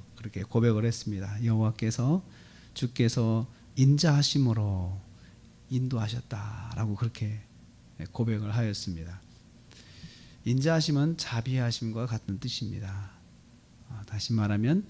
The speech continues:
이스라엘 백성이 구속받을 자격이 있는 것은 아니지만, 우리가 구-, 하나님의 구속을 받을 자격이 있는 것은 아니지만,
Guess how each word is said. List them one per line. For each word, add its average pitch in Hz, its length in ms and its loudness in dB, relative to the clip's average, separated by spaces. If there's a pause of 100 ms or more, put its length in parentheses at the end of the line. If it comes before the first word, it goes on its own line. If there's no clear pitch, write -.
(640)
이스라엘 120 520 4
백성이 113 460 0
구속받을 107 880 -4 (120)
자격이 113 680 0 (280)
있는 151 280 6
것은 123 300 -4
아니지만, 98 560 -6 (800)
우리가 117 400 -4
구-, - 200 -20
하나님의 123 640 0 (220)
구속을 113 320 -2
받을 107 260 -2
자격이 107 340 -4
있는 139 280 4
것은 135 240 0
아니지만, 107 720 -4